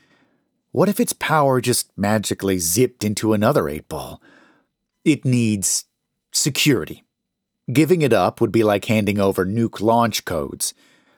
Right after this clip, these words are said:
Even if you don't want that kind of power, it's your responsibility to contain it, if you're able.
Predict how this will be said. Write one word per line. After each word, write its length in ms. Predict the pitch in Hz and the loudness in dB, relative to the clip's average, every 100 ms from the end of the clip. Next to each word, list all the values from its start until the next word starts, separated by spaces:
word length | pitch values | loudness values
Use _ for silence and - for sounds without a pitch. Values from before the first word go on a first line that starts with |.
| _ - | _ -2
Even 280 | 180 214 | 0 2
if 160 | 202 - | 0 0
you 60 | 123 | 2
don't 240 | 117 - | 2 2
want 300 | 107 107 - | 0 0 -2
that 220 | 85 76 | -6 -6
kind 220 | - 78 | -12 -10
of 100 | 71 | -10
power, 380 | - 73 78 104 - - - | -10 -8 -4 -4 -6 -16 -4
it's 220 | 127 - | -2 2
your 200 | 135 127 | 2 4
responsibility 880 | 123 - 123 107 - 101 92 85 87 | 2 0 0 0 -2 0 0 -2 -4
to 120 | - | -6
contain 500 | - 113 - 175 120 | -4 -4 -2 -2 -2
it, 160 | - - _ - | -4 -18 _ -12
if 180 | 92 104 | -8 -4
you're 160 | 90 | -4
able. 340 | 82 80 - | -4 -8 -12